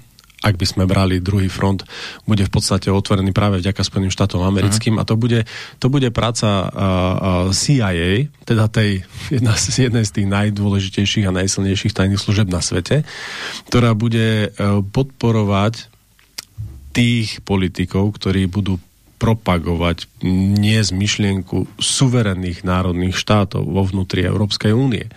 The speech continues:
Speaker 1: To znamená, že to je otvorené vyhlásenie boja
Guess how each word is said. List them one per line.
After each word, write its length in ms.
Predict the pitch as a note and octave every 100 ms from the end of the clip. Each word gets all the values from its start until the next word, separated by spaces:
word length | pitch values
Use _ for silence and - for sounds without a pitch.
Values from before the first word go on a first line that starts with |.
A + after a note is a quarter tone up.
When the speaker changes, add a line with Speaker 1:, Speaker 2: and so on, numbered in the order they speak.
| - - - - - -
Speaker 1:
To 80 | B2+
znamená, 480 | A#2 A2+ A2+ A2
že 160 | G#2 G#2+
to 100 | -
je 180 | A2 A#2+
otvorené 600 | C#3 C#3 C3+ C3 B2 A#2+ A2
vyhlásenie 640 | B2 A#2+ G#2+ A2+ A2+ A2
boja 680 | G#2 B2 C#3+ A#2 C3 E3+